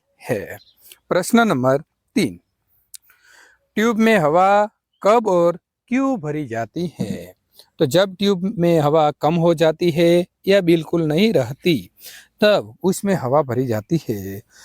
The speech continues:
ट्यूब में हवा भरने से टायर कड़ा, ठोस बनता है। टायर कड़ा होने पर ही साइकिल ठीक से चलती है। प्रश्न नंबर चार, चित्र में कुत्ता मुंह लटकाकर क्यों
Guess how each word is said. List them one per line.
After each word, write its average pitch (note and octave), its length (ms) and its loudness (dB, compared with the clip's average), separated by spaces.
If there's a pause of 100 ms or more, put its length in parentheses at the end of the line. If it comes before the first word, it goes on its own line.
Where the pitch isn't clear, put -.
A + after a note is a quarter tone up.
(600)
ट्यूब F#3+ 220 0
में G3+ 120 4
हवा D#3+ 240 2
भरने D3 320 -2
से E3+ 220 -2
टायर B2 260 -2
कड़ा, E3 360 2
ठोस F3 540 -2
बनता E3+ 320 0
है। F3 320 2 (360)
टायर G#3 420 2 (280)
कड़ा G3 200 4
होने D#3 340 -4
पर D3 220 -4
ही C3 320 -4 (180)
साइकिल F#3+ 520 0
ठीक D3+ 320 -8
से A#2 360 -4 (240)
चलती A#2+ 460 -2
है। E2+ 280 -12 (560)
प्रश्न E3 300 0
नंबर C#3+ 380 0
चार, E2+ 460 -10 (500)
चित्र G#3+ 320 0
में G#3+ 260 0
कुत्ता C#3 440 -2 (260)
मुंह F#3+ 360 2
लटकाकर E3 600 2
क्यों F#3+ 380 2